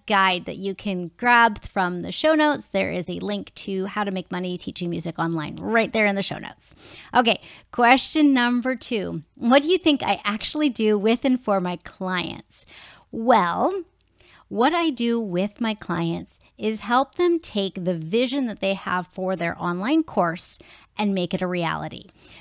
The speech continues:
There's a lot more that goes into an online course than saying,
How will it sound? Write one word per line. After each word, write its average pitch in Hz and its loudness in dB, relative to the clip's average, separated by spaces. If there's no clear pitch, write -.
There's 262 8
a 285 4
lot 240 4
more 240 2
that 202 -4
goes 190 2
into 202 -4
an 180 -2
online 190 -4
course 170 -4
than 180 -4
saying, 180 0